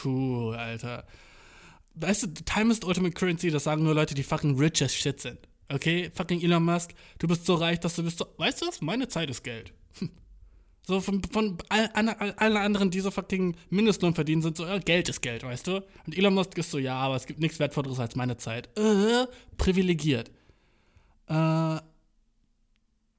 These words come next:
"Looks like promising beta."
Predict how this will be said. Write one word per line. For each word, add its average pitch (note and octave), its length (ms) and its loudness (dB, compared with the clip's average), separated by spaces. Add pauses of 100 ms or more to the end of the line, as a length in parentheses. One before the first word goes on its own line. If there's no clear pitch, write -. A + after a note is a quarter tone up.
(1800)
"Looks F3 340 -2
like E3+ 160 -4
promising D#3+ 520 -2 (140)
beta." C#3+ 400 -4